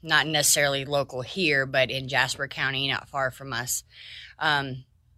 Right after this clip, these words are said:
they were in really, really bad shape. Um, they were all extremely underweight, malnourished,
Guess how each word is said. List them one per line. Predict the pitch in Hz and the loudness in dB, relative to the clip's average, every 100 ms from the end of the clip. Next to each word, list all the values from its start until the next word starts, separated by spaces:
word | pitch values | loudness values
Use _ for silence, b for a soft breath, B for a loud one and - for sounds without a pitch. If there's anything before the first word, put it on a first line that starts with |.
| _ _ 151 | _ _ -2
they | 165 160 160 156 | 4 6 6 4
were | 156 160 147 | 0 2 4
in | 120 - 143 143 139 131 123 | 4 -2 -4 -4 -4 -6 -8
really, | 156 185 190 190 170 | -8 2 6 6 6
really | 147 147 | 4 0
bad | 131 120 117 | 0 -2 -2
shape. | - 196 185 175 - B B | 0 4 4 2 -4 B B
Um, | 143 131 131 135 143 | -10 -8 -8 -12 -8
they | 143 | -4
were | 131 - | -4 -2
all | 143 143 | -2 -2
extremely | 127 - - - 160 160 175 170 151 | -4 -2 -4 -4 -6 0 0 0 0
underweight, | 120 139 139 131 135 131 131 | -2 -4 -6 -4 -2 -2 -4
malnourished, | 123 139 143 143 143 135 131 - | -2 0 0 0 0 0 0 -2